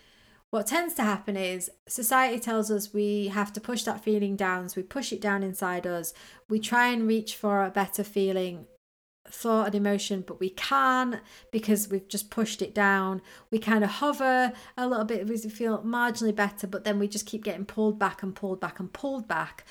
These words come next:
because we haven't released the emotion. So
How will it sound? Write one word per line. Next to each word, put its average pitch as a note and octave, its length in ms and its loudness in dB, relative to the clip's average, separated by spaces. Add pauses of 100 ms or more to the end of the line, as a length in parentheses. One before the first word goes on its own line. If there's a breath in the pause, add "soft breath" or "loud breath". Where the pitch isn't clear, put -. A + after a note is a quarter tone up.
(480 loud breath)
because A3+ 540 2
we A#3 120 -2
haven't G#3 440 0
released G3+ 460 2
the G3+ 80 2
emotion. F#3+ 580 -2
So G3 380 0